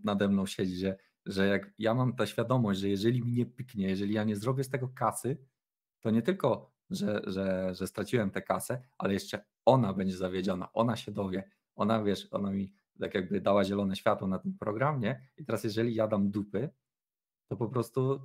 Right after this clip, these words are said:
przed nią wyjdę na, e, na kogoś, kto nie dowozi, nie? I to jest taki podwójny bat, <laughs> także po-, polecam, ale to działa, to działa, u,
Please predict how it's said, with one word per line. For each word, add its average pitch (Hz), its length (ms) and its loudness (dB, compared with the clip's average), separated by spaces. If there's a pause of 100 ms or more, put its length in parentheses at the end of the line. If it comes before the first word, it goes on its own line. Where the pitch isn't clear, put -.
przed 131 260 4
nią 127 120 2
wyjdę 113 280 2
na, 104 460 0
e, 98 520 -4 (640)
na 101 100 -4
kogoś, 123 260 0
kto - 140 -4
nie 117 140 2
dowozi, 117 520 2
nie? 95 200 -4
I 110 60 -6
to 107 80 -6
jest 101 140 -8
taki - 180 -10
podwójny 117 560 2
bat, 92 320 -2
<laughs> - 0 -
także - 260 -2 (540)
po-, 117 200 -4 (400)
polecam, 117 420 2
ale 101 160 6
to 101 140 -2
działa, 95 300 4
to 101 180 -4
działa, 92 340 -2
u, 95 180 -2